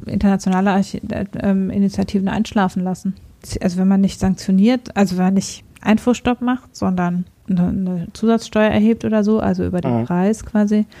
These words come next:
Speaker 1: das Ganze unattraktiv macht, damit könnte man ja wieder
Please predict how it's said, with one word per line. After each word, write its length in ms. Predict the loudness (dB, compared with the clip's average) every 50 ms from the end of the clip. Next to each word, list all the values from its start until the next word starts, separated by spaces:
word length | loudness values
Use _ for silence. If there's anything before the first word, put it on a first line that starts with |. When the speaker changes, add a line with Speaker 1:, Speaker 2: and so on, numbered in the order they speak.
| -20 -12 -4
Speaker 1:
das 180 | -4 -4 -2 0
Ganze 240 | 0 0 0 2 2
unattraktiv 580 | 2 2 2 2 -2 -6 -6 -2 -2 -2 0
macht, 240 | 2 0 0 0 0
damit 220 | 0 0 0 -2
könnte 260 | 0 0 0 0 0 0
man 140 | 0 2
ja 120 | 2 2 0
wieder 300 | 0 0 0 0 -2